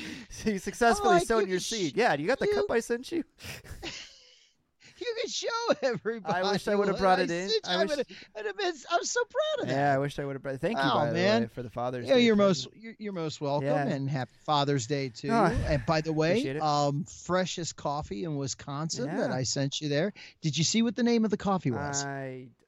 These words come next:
Speaker 2: I, I saw Door County Coffee. I don't remember looking.
Speaker 1: Well, it's Door County.
Speaker 2: I didn't,
Speaker 1: They
Speaker 2: I don't remember
Speaker 1: roast
Speaker 2: looking at
Speaker 1: it
Speaker 2: the name.
Speaker 1: just before they packaged it and sent it to us. So it is about a week's old, roasted and
Speaker 2: That's good.
Speaker 1: ground.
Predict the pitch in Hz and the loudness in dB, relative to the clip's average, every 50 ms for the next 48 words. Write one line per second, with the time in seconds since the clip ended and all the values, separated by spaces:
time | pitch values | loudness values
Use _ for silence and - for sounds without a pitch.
0 | _ _ 131 139 143 143 135 135 135 135 131 131 131 131 131 131 131 127 127 123 | _ _ -20 -20 -18 -16 -16 -16 -16 -16 -16 -16 -16 -16 -16 -16 -18 -18 -18 -16
1 | 123 123 - - 131 135 139 135 123 - - 190 190 160 127 156 160 160 151 - | -16 -18 -14 -10 -8 -6 -6 -6 -6 -4 -2 -2 -2 -2 -2 -2 -2 -2 -2 -4
2 | 151 127 113 110 107 - 113 113 110 107 - - 113 117 107 110 110 104 104 113 | -6 -8 -8 -10 -12 -12 -12 -12 -12 -12 -14 -16 -14 -12 -12 -12 -12 -12 -12 -12
3 | 113 110 110 110 104 104 104 107 - - - 156 151 143 - - 151 165 185 226 | -12 -12 -10 -10 -10 -10 -10 -12 -12 -8 -2 0 0 0 0 0 2 4 4 4
4 | 208 - 226 233 214 208 196 190 202 214 233 180 127 127 151 147 143 147 156 170 | 2 2 2 2 4 4 4 4 2 0 0 -2 -2 -2 -2 -2 0 2 2 2
5 | 165 156 147 147 156 139 135 135 - 131 131 123 - 123 117 117 117 113 113 110 | 2 2 2 2 2 2 2 2 0 -4 -6 -8 -8 -8 -10 -10 -10 -10 -10 -12
6 | 107 - _ _ _ _ _ _ _ - - 151 147 156 160 - - 202 180 - | -14 -18 _ _ _ _ _ _ _ -8 -4 -2 -2 0 -2 -2 -2 -4 -4 -2
7 | 190 190 185 185 190 180 - 180 180 185 185 185 - 208 190 160 147 - 208 208 | -2 -2 -2 -2 -2 -4 -2 0 0 0 0 0 -4 -6 -8 -8 -6 -4 -2 0
8 | 214 220 - 160 147 139 117 - 156 156 165 170 185 175 - - 160 175 170 165 | 0 0 -2 -4 -4 -4 -2 -2 -2 -4 -2 -2 -4 -6 -4 -6 -4 -2 0 0
9 | 165 170 175 - - - 156 143 139 139 139 - 143 143 147 147 151 151 156 131 | 0 0 0 0 0 0 2 2 4 2 2 0 0 0 0 2 0 0 0 0
10 | 139 139 120 - - 120 117 120 123 131 135 - - 131 131 123 120 117 110 113 | -2 -4 -6 -6 -6 -6 -4 -2 -2 -2 -2 -2 -2 -2 0 0 0 0 0 2
11 | 123 131 147 156 151 - - - - - 151 143 135 131 131 139 165 165 170 - | 2 2 2 2 0 -2 -4 -4 0 2 4 6 6 6 4 2 0 -2 -4 -6
12 | 120 120 120 127 120 - - 151 165 170 180 180 147 131 117 107 101 117 170 - | -4 -4 -2 -2 -2 -2 -2 -2 -2 0 -2 -2 -2 -2 -2 0 0 -2 -4 -4